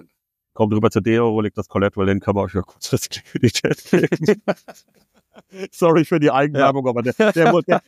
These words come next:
Speaker 1: der musste sein.
Speaker 2: Ja, der lag, der lag zu offensichtlich auf dem
Speaker 1: Ja.
Speaker 2: Tisch. Ja, ja, ist, ist okay, ist okay, lass hier durchgehen. Also,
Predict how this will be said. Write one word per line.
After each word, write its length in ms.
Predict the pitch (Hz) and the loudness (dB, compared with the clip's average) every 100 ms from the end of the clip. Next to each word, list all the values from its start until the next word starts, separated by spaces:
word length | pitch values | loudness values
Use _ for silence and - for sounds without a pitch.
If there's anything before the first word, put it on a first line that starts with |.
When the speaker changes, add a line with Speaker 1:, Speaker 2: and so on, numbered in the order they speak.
| - | -2
Speaker 1:
der 140 | 190 | -2
musste 300 | 202 - 208 | 0 -2 -4
sein. 420 | - - - 185 - 185 185 | 0 -2 0 -6 -6 -10 -10
Speaker 2:
Ja, 280 | 104 98 113 | -4 0 2
der 120 | 110 | 2
lag, 160 | 110 120 - | 0 0 -2
der 100 | 104 | -2
lag 160 | 117 | -2
zu 160 | - 117 | 0 0
offensichtlich 600 | 117 123 113 123 123 110 | 0 0 0 2 2 2
auf 120 | 101 | 2
dem 60 | 123 | 0
Speaker 1:
Ja. 80 | |
Speaker 2:
Tisch. 260 | 117 117 - | -2 -6 -8
Ja, 180 | 92 90 | -8 -8
ja, 120 | 92 | -8
ist, 180 | 92 - | -10 -8
ist 240 | 85 90 | -10 -8
okay, 340 | 92 90 90 - | -10 -8 -10 -10
ist 160 | - 107 | -12 -10
okay, 180 | 95 | -8
lass 180 | 95 107 | -8 -4
hier 120 | 104 | -2
durchgehen. 460 | 95 101 - 90 87 _ _ _ _ | 0 -2 -2 -6 -6 _ _ _ _
Also, 300 | - 110 98 | -2 0 -2